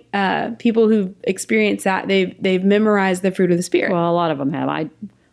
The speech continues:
Speaker 2: I'm
Speaker 1: Did
Speaker 2: one
Speaker 1: you?
Speaker 2: of those strange ones that I did not.
Speaker 1: You didn't?
Speaker 2: I don't know if I slept through that class or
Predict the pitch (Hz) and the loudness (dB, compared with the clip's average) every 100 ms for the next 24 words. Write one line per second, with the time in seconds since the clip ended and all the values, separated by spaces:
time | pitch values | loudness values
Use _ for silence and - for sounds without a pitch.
0 | - 175 180 208 277 - - 170 160 160 | -4 0 2 2 2 -2 -4 -2 0 0
1 | 156 147 143 139 131 156 147 139 127 127 | 0 0 -2 -4 -6 -6 -2 -2 -4 -10
2 | - - 247 220 262 494 392 220 208 190 | -12 -2 0 2 2 2 -2 0 0 0
3 | 185 165 - 185 180 196 185 180 - 180 | 0 -4 -4 -4 -2 0 0 0 -2 -2
4 | 175 170 170 - - 151 147 147 151 | 0 0 -2 -6 -4 -2 0 -2 -4